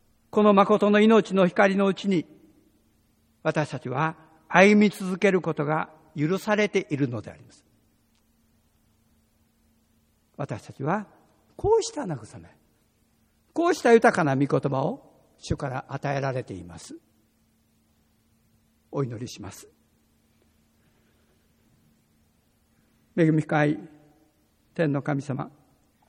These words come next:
今日もこうして新しい週の初めに、あなたの御言葉を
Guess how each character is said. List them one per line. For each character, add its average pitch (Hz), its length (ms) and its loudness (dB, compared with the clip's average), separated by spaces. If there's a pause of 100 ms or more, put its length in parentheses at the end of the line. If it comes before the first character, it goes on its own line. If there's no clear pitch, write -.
(1200)
今 156 80 -6
日 135 60 -4
も 139 60 -6
こ 156 100 -2
う 143 40 0
し - 120 -14
て 156 400 -4 (540)
新 151 360 0
し 170 140 -4
い 143 40 0
週 139 220 -2
の 123 100 -4
初 123 220 -8
め 127 100 -6
に、 156 120 -6 (960)
あ 143 140 -4
な 135 120 -2
た 135 120 -10
の 135 100 -6
御 139 80 -4
言 143 300 -4
葉 139 80 -4
を 151 240 -4